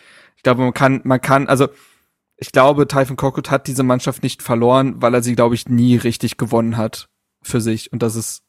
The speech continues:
ein großes Problem, eines, eines der großen Probleme gewesen, warum dann viele andere Dinge nicht mehr gefruchtet haben. Ähm, ja,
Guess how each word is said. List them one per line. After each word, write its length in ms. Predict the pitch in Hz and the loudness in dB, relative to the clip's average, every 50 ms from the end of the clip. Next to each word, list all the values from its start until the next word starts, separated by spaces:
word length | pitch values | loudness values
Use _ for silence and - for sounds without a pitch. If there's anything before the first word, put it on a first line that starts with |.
| _ _ - | _ _ -8
ein 80 | 123 | -8
großes 320 | - - 117 117 117 113 - | -6 -6 -6 -6 -6 -6 -6
Problem, 440 | - 120 110 117 113 113 113 113 - | -6 -4 -2 0 0 0 0 0 2
eines, 260 | 131 131 135 127 - 127 - | 2 4 4 2 0 -2 -2
eines 240 | - 147 143 143 135 | 0 2 2 2 4
der 120 | - 135 120 | 2 2 2
großen 280 | - 127 127 - 123 - | 4 2 2 2 0 -4
Probleme 400 | - 120 110 117 117 117 113 107 | -4 -4 -2 0 0 0 0 -2
gewesen, 480 | 117 113 - 110 117 139 117 117 117 - | -2 -4 -4 -4 -6 -6 -8 -10 -10 -2
warum 300 | - - 110 123 120 123 120 | -2 -2 0 2 2 2 2
dann 100 | 117 113 | 2 0
viele 260 | - - 147 135 104 | 0 0 2 4 4
andere 300 | 113 127 131 127 123 120 | 4 4 4 2 2 2
Dinge 300 | 120 127 123 120 113 - - - | 2 2 2 2 0 -2 -4 -2
nicht 240 | 131 123 - - | -2 -2 0 0
mehr 100 | 131 120 110 | -4 -2 -2
gefruchtet 540 | 127 117 - - 139 - - - 117 - - | -2 -6 -2 -4 -4 -2 -2 -6 -4 -4 -4
haben. 260 | 117 131 117 123 123 - _ - - - - - _ _ _ _ _ | -4 -2 -4 -6 -8 -10 _ -20 -20 -20 -20 -20 _ _ _ _ _
Ähm, 460 | 117 110 110 110 110 110 110 107 110 - _ _ _ _ _ _ _ _ _ _ _ _ _ _ _ _ _ _ | -2 0 0 0 0 -2 -4 -4 -6 -10 _ _ _ _ _ _ _ _ _ _ _ _ _ _ _ _ _ _
ja, 220 | 117 113 113 - | -6 -6 -6 -8